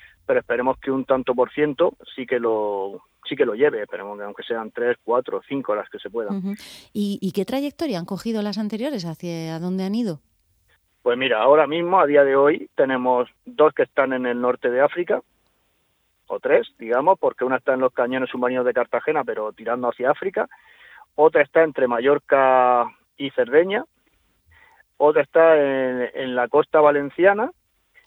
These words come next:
Speaker 1: Y otra está ya, ah, digamos, eh, tirando hacia Israel. Ha
Speaker 2: Vale.
Speaker 1: ido muy lejos esa.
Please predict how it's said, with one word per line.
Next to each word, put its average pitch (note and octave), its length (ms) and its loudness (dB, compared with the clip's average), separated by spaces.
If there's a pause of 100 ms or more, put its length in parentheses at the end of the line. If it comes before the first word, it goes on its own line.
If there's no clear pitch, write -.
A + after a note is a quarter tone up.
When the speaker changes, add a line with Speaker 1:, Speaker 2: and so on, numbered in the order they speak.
(120)
Speaker 1:
Y D3 200 2
otra E3+ 180 6
está F#3 420 2
ya, D#3 400 4
ah, C#3 440 2
digamos, D3+ 440 2 (140)
eh, B2 1040 0
tirando D3+ 320 2
hacia E3 160 2
Israel. C3 440 2 (520)
Ha F3 40 -14
Speaker 2:
Vale. A2+ 120 -6
Speaker 1:
ido B2+ 440 2
muy B2 160 -6
lejos B2+ 260 0
esa. B2+ 200 -4